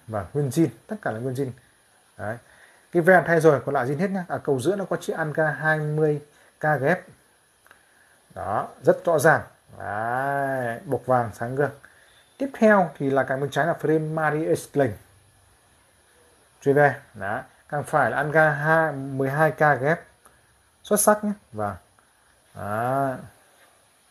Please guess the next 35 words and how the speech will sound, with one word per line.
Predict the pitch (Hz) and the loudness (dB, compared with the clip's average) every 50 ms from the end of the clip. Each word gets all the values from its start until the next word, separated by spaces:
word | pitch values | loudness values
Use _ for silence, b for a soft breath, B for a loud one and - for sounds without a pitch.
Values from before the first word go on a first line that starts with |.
| _ _ _ _ _ _ - - _ _ _ - - - - - | _ _ _ _ _ _ -20 -20 _ _ _ -18 -18 -14 -4 0
Đây | 170 175 | 4 4
là | 170 | 4
mã | 151 151 165 175 170 | 4 4 0 -2 0
số | - 175 | -2 -2
không | 156 175 165 165 | -4 -4 -4 -2
hai | 175 175 165 156 | 0 2 2 2
nhá. | 156 165 175 170 B B B B B B B B | 0 -4 -6 -6 B B B B B B B B
Anga | 151 160 160 151 165 160 151 | -2 0 2 4 4 4 4
Sống | - - 139 143 | 4 0 -4 -2
Châu | 139 - 170 160 | 2 4 4 4
của | 131 139 | 4 0
Anh | 131 131 | -8 -6
Quốc | - 170 | -6 -8
Xưa | 156 - - 165 156 | -6 -2 -2 -2 -2
thập | - - - - | -2 -4 -6 -6
kỷ | 135 107 | -6 -6
một | 98 107 113 107 - | -6 -6 -8 -10 -10
chín | - - 139 143 | -8 -8 -4 -4
năm | 160 156 156 | -2 0 2
mươi, | 156 147 | 2 0
hàng | 135 135 127 110 - - | 0 -2 -6 -6 -4 -4
chuẩn | 117 101 | -4 -2
đau | 120 127 | -2 -2
nhất | 143 185 202 | -2 -2 -2
nhá. | 208 208 B B B B B B B B B | -4 -6 B B B B B B B B B
Bên | 156 160 | 2 4
em | 160 160 - - | 4 4 0 -2
từ | 135 | -8
xưa | 120 - - 160 156 | -4 0 2 2 4
bán | 147 147 143 147 | 2 0 -4 -4
thương | - 175 156 | -4 -4 -4
hiệu | 160 143 | -4 -4
nổi | 120 110 101 | -6 -8 -6
tiếng | - 123 120 113 120 117 | -4 -4 -4 -4 -4 -4
là | 131 | -6